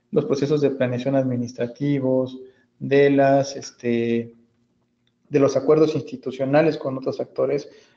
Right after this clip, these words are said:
para poder atender el manejo, ¿no? No, obviamente no podemos solos, y mucho menos en esos espacios tan vastos como es, este, los océanos,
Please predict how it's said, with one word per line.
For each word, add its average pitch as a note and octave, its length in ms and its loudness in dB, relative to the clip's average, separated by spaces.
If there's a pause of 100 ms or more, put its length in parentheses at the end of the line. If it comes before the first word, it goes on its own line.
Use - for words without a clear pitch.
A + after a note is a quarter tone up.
(120)
para B2+ 240 0
poder C#3+ 240 2
atender C#3 360 0
el C3+ 140 -2
manejo, B2 380 -6
¿no? - 260 -4 (340)
No, - 220 -4
obviamente C#3 520 -2
no C#3+ 140 0
podemos - 720 0
solos, C3+ 680 2
y B2+ 80 -10
mucho B2+ 260 -8
menos C#3 300 -2
en B2+ 140 -2
esos B2+ 340 -6
espacios - 420 -4
tan A#2+ 200 0
vastos B2 340 0
como B2+ 320 -10
es, B2 240 -12
este, C3+ 400 -16 (380)
los C3+ 200 -4
océanos, C#3 640 -2